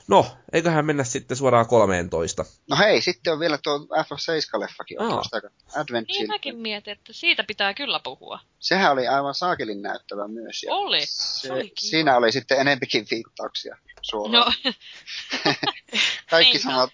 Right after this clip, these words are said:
Speaker 3: no.
Speaker 2: samat tyypit ja muu. Se oli komia,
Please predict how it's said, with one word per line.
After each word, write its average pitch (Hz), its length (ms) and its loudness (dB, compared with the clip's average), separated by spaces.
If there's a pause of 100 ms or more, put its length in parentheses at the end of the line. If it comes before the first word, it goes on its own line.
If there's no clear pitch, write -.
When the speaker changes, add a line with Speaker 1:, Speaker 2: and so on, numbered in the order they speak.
Speaker 3:
no. 190 80 -18
Speaker 2:
samat 135 360 -2 (100)
tyypit 113 360 -14
ja - 80 -20
muu. - 140 -20 (600)
Se - 160 -18
oli 127 200 -14 (200)
komia, 120 380 -8